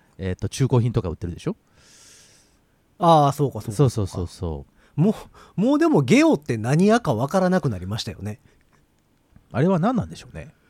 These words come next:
Speaker 1: ゲオね。
Speaker 2: もともとはだから、ツタヤ的な感じでしたやんか。
Speaker 1: あの、レンタルとかやってたね。
Speaker 2: レンタル。うん。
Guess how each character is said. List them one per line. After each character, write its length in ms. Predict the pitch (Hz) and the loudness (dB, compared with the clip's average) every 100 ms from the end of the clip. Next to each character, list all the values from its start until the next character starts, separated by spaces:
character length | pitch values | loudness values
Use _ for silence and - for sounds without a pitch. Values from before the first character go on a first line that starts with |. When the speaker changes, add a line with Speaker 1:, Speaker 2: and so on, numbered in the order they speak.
| _ _ _ _ _ _ _ | _ _ _ _ _ _ _
Speaker 1:
ゲ 120 | - 87 | -10 -8
オ 100 | 82 | -4
ね。 120 | 107 | -4
Speaker 2:
も 180 | 175 277 | 0 2
と 160 | - 339 | 2 0
も 160 | 330 | 0
と 160 | 330 311 | 0 2
は 160 | 294 | 2
だ 100 | 269 | 2
か 100 | 262 | 2
ら、 100 | 175 | 2
ツ 180 | 143 - | 0 0
タ 140 | - 185 | 4 6
ヤ 180 | 180 | 4
的 260 | 175 180 190 | 2 0 0
な 300 | 151 101 - - | -2 -2 -8 -10
感 180 | 123 117 | -8 -6
じ 140 | 104 | -8
で 100 | 98 | -10
し 60 | - | -12
た 80 | |
や 60 | 87 | -14
ん 60 | - | -14
か。 200 | 87 - _ _ _ | -16 -16 _ _ _
Speaker 1:
あ 140 | 127 | -2
の、 120 | 120 | 2
レ 100 | 120 | 2
ン 120 | 135 147 | 2 2
タ 60 | |
ル 60 | - | 0
と 60 | |
か 60 | 127 | -2
や 120 | 117 | -2
っ 20 | |
て 80 | 113 | -2
た 100 | 110 | -2
ね。 80 | 143 | -2
Speaker 2:
レ 60 | 185 | -4
ン 80 | - _ _ _ _ _ _ _ | -6 _ _ _ _ _ _ _
タ 40 | 156 | -2
ル。 60 | |
う 20 | |
ん。 320 | 139 113 87 | -2 -2 -8